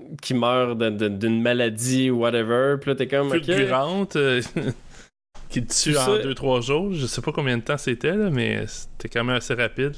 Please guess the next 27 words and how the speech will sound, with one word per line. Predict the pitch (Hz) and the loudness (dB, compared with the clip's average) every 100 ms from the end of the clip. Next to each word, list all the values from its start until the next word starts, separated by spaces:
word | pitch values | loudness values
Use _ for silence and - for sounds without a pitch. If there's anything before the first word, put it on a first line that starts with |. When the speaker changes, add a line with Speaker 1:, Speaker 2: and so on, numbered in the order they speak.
| 165 | -8
Speaker 2:
là. | 160 - - - - _ _ _ - - - - _ | -10 -10 -14 -18 -18 _ _ _ -12 -10 -10 -14 _
Speaker 1:
Fait | 139 | -6
que | - | -4
tout | 160 | -2
ça | - 254 233 | 2 4 4
est | 127 | 2
comme, | 156 165 160 151 | 4 4 4 2
est | 131 127 156 | 2 2 2
inquiétant | 156 - 151 131 165 185 196 | 0 0 0 2 2 2 0
parce | - 139 - - | -2 -2 -2 -2
que | 170 185 185 | 2 4 4
l'objectif, | 147 139 143 - - 175 | 2 2 -2 -2 0 2
c'est | - 139 | 0 0
qu'on | 135 | 0
se | 120 | 2
mette | 147 147 | 0 2
dans | 131 | 2
la | 120 | 2
peau | 113 143 127 | 2 0 2
de | |
Rosemary | 127 120 123 110 113 123 | 2 2 2 2 2 2
puis | 127 - 117 107 | 0 -2 -2 -2
qu'on | - 110 107 107 107 104 98 | 0 2 2 2 2 2 2
vive | 110 104 | 0 0
ça | - 113 | 0 0
avec | 101 92 | 0 0
elle. | 107 101 98 | 0 0 -2